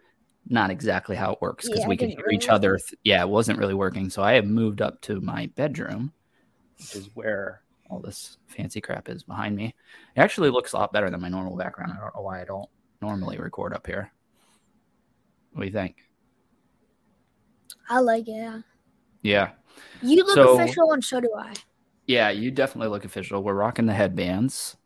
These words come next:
Speaker 2: Yep.
Speaker 1: And this is, like, your first, uh,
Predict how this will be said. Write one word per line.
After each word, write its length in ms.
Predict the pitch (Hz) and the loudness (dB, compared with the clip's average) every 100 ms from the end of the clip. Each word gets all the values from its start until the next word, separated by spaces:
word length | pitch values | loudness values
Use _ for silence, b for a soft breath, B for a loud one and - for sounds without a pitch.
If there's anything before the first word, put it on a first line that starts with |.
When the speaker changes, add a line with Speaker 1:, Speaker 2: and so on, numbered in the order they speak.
| _ _ _ _ _ _ _ - | _ _ _ _ _ _ _ -10
Speaker 2:
Yep. 180 | - | -6
Speaker 1:
And 320 | 98 98 92 95 | -4 -2 -2 -4
this 260 | 117 127 160 | 0 0 0
is, 140 | 143 | -2
like, 200 | 135 117 | -2 -2
your 160 | 107 101 | -4 -8
first, 920 | - - 104 110 101 - - - - _ - 104 | -10 -6 -6 -4 -8 -8 -10 -12 -20 _ -18 -12
uh, 380 | 98 95 92 | -8 -6 -8